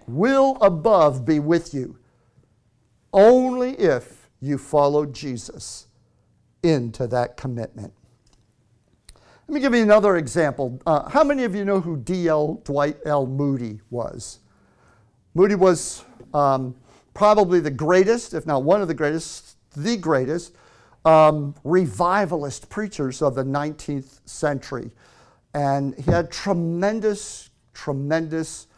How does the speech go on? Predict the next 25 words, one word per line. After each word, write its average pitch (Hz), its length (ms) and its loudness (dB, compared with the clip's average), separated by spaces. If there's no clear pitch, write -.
ministry. 156 760 -2
And 233 60 -6
he 269 60 -2
was 214 140 -4
a 190 40 -6
complex 226 680 -2
man. 185 400 -6
It'd 139 140 -20
be 165 100 -4
great 185 340 -2
to 165 80 -8
study 135 640 -6
his 147 260 -8
life 165 280 -4
to - 60 -14
find 147 260 -6
out 123 80 -12
what - 100 -20
kind 254 180 -10
of 214 60 -8
a 170 100 -4
man 139 540 -4
does 135 220 -6
God 165 380 0
entrust 139 640 -6